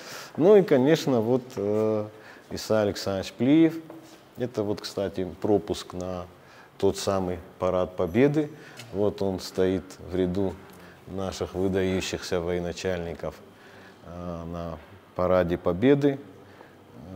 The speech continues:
Вот. Это вот его награды. Две звезды Героя Советского Союза, шесть орденов Ленина, два Суворова, Кутузов,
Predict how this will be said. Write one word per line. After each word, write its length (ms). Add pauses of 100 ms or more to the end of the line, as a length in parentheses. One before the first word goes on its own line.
(140)
Вот. 280 (240)
Это 260
вот 260 (160)
его 280
награды. 640 (1700)
Две 300
звезды 420
Героя 360
Советского 720
Союза, 640
шесть 420
орденов 540
Ленина, 600 (680)
два 560 (100)
Суворова, 920 (260)
Кутузов, 720